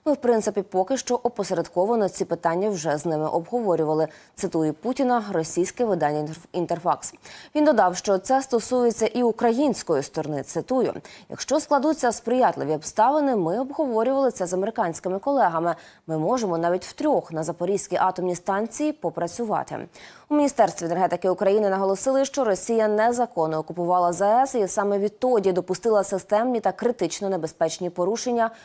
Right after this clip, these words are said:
у функціонуванні об'єкта. Будь-які заяви Путіна про нові системи управління у відомстві назвали спробою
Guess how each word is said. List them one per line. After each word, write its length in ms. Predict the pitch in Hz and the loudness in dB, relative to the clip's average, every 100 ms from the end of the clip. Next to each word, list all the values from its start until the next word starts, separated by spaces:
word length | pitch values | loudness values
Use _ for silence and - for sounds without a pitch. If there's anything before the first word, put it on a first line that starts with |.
| - | -12
у 100 | - | -8
функціонуванні 800 | 285 247 - 196 175 160 160 160 | -4 -4 -4 -4 -2 0 0 0
об'єкта. 580 | 165 160 165 - 156 151 - - - | -2 0 0 0 -4 -4 -10 -20 -6
Будь-які 340 | 302 302 285 277 | 0 2 2 2
заяви 340 | 247 220 185 | 4 4 4
Путіна 440 | 180 262 269 254 233 | 2 -2 0 0 0
про 220 | - 180 | 0 0
нові 380 | 180 175 226 285 | 2 2 0 0
системи 560 | 294 277 214 202 202 | 0 -2 0 0 0
управління 680 | 196 208 190 247 208 160 147 | 2 2 2 2 2 0 -2
у 120 | 156 | -4
відомстві 460 | 151 185 220 - 262 | -2 -2 -4 -4 -2
назвали 440 | 202 156 170 175 | -2 0 0 0
спробою 640 | 175 - 226 233 233 247 | -2 -4 0 2 2 2